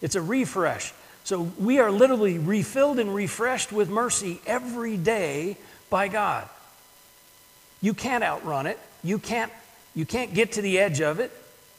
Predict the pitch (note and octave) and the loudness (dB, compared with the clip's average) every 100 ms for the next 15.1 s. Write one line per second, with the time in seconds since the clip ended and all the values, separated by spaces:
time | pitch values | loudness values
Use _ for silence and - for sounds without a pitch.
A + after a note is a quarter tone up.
0 | - - - - - - D#3+ C#3+ B3+ A#3+ | -20 -20 -20 -20 -20 -8 -6 -2 -2 -2
1 | A3+ E3 F#3 G#3 C#3+ G3 C4+ - - - | -4 -2 2 2 2 0 0 -16 -20 -20
2 | - - - - - - - - - - | -20 -20 -20 -20 -20 -20 -20 -20 -20 -12
3 | D3 F3 A#3+ - G3 E3 E3+ F#3 D3 C3+ | -2 0 2 2 0 0 0 0 0 -4
4 | C3 - - - E3 D3+ - D#3 C#3 - | -8 -18 -20 -6 -2 -2 -6 -10 -12 -12
5 | - - F#3+ G#3+ G#3+ G3+ F#3 F3 E3 D#3+ | -8 -2 2 4 4 2 0 -2 -4 -6
6 | - - - C#3 G3+ F#3 E3 A#2 - - | -10 -14 -10 0 0 2 0 0 -4 -8
7 | - - - - - - - - - - | -12 -20 -20 -20 -20 -20 -20 -20 -20 -20
8 | - - - - - C#3+ B2+ C#3 D3+ F#3+ | -20 -20 -20 -20 -10 -6 -6 -4 0 2
9 | E3 C#3 G#2+ - C#3+ C3+ C3+ C#3+ B2 B2 | 2 0 -2 -4 -2 -2 -4 -4 -4 -6
10 | - - - D3 - - C#3 C3 E3+ G#3+ | -10 -20 -10 -8 -8 -4 0 2 4 4
11 | G3+ G3 D3 D3+ D#3+ D#3+ C#3 - E3 F3 | 2 0 -4 -2 -2 -2 -4 -4 -4 -4
12 | C#3+ G#2 G#2+ - - - - - - - | -4 -6 -12 -20 -20 -20 -20 -20 -20 -18
13 | - C3 D#3 D#3+ C#3+ C3 A#2+ C#3+ D3+ D3+ | -8 -2 -2 -2 -6 -6 -4 0 2 2
14 | A#2+ C#3 D#3 B2+ A2 A2 G#2+ G#2+ - A2+ | 2 0 0 -2 -4 -6 -8 -8 -10 -10